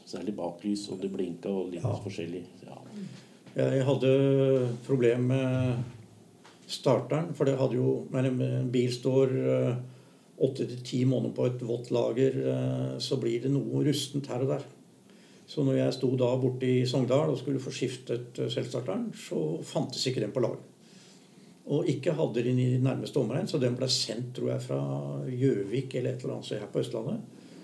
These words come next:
Speaker 2: Eh, og de hadde ikke tid til å reparere, så jeg måtte skifte selv. Men, eh, så litt handyman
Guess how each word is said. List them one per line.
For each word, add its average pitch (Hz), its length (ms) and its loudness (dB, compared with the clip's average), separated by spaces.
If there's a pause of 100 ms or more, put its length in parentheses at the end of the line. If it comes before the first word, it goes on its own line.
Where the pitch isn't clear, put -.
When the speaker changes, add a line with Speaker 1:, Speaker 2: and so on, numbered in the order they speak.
(220)
Speaker 2:
Eh, 131 1600 -4
og 143 500 -4
de 139 120 2
hadde 135 200 4
ikke 123 120 -4
tid 123 180 2
til 127 80 0
å 123 40 0
reparere, 131 400 4
så 151 140 0
jeg 120 140 2
måtte 123 180 -2
skifte - 300 -6
selv. - 160 -10 (1500)
Men, 139 240 2
eh, 139 340 2
så 139 180 2 (640)
litt 135 420 2 (100)
handyman 147 600 0